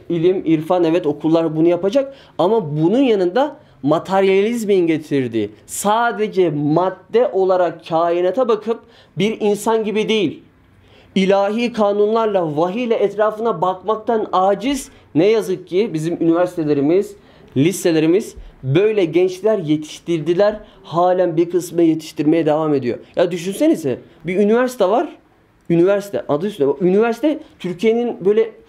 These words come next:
en yüksek puanla girilen üniversitelerden bir tanesi. Fakat en fazla terör faaliyetlerinin yaşandığı yerlerden bir tanesi. Nasıl olur? O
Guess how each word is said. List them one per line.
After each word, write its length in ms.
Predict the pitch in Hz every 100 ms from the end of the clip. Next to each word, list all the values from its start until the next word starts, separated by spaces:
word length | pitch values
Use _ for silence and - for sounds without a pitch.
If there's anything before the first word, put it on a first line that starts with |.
| _ _ _
en 240 | 190 247 247
yüksek 440 | 233 226 226 214
puanla 400 | - 196 208 226
girilen 600 | 220 151 147 170 185 247
üniversitelerden 680 | 220 202 180 170 165 160 156
bir 60 |
tanesi. 360 | 165 175 285 320 - - -
Fakat 580 | - 160 170 254 294 - - _ _
en 220 | 196 285
fazla 440 | - 226 214 240 -
terör 360 | 190 208 240
faaliyetlerinin 920 | 226 196 196 196 202 196 202 208 254
yaşandığı 460 | 220 185 202 202 240
yerlerden 560 | 220 202 214 202 233 233
bir 100 | 220
tanesi. 520 | 175 135 113 107 110 - - - -
Nasıl 280 | 160 - 269
olur? 240 | 233 202 262 - - _ - - - - -
O 220 | 202